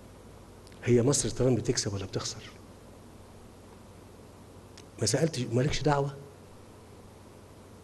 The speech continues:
مش هي دي جزء من مصر برضو؟ هي بتكسب ولا بتخسر؟ وهي مصر الطيران مش جزء من مصر؟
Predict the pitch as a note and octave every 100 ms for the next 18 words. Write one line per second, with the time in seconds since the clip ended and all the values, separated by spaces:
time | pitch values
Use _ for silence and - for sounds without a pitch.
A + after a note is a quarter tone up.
0 | - - - - G#2+ C#3 C#3 B2+ C#3+ B2+
1 | A2+ A#2 B2 - A2 A2+ - - - -
2 | - - - - - - - - - -
3 | - - - - - - B2 A#2+ D#3+ -
4 | - A2 G#2 G#2 G2 - - - - -
5 | - - - - - - - - - -
6 | - - - - - - - - - -
7 | - - - - A2 A#2 A#2+ C3+ C#3 A#2+
8 | G#2 A#2 B2 B2 G#2+ C3 C#3 A2+ A2 A#2+
9 | A#2+ -